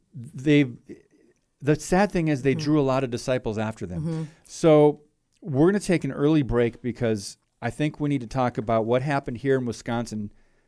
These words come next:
Speaker 1: Was it ten years ago now?
Speaker 2: Mm-hmm.
Speaker 1: When Jim Wallace came to town?
Speaker 2: Mm-hmm.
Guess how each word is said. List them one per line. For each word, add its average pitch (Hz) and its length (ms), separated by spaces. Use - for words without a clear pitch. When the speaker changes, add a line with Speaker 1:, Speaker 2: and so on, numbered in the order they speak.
Speaker 1:
Was 101 140
it 135 100
ten 180 240
years 247 300
ago 240 220
now? 269 360
Speaker 2:
Mm-hmm. 170 380
Speaker 1:
When 139 160
Jim 156 240
Wallace 170 380
came 180 220
to 180 60
town? 190 440
Speaker 2:
Mm-hmm. 147 140